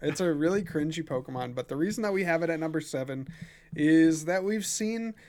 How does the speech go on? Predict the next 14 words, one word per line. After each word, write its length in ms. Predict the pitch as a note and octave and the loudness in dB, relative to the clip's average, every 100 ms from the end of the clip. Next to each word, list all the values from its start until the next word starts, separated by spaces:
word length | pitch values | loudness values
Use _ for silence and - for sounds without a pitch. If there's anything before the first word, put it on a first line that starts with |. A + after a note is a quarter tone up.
| - E3 | -16 -2
um, 460 | D3+ D3+ C#3+ C#3 C3+ _ _ _ _ _ _ _ - | 2 2 0 -6 -10 _ _ _ _ _ _ _ -2
cards 340 | - G#3 G3+ | 4 4 4
like 180 | E3+ F3 | 2 2
this 200 | F3+ F3 | 2 -2
in 40 | F3+ | -2
the 80 | D#3+ | -4
past. 360 | C#3+ D3 - | -2 -2 -4
I, 380 | - D3+ C#3+ C#3+ | -4 -2 -2 -2
I 40 | |
think 160 | C#3+ E3 | -2 -2
about 180 | D3+ B2+ | 0 0
Shaman 640 | - B2+ B2+ C3+ D#3 D3+ _ _ _ - | -2 -4 -4 -4 -6 -10 _ _ _ -8
from, 220 | D3 C3+ | -4 -2
um, 420 | B2+ A#2+ A#2+ A#2 | -2 -2 -4 -8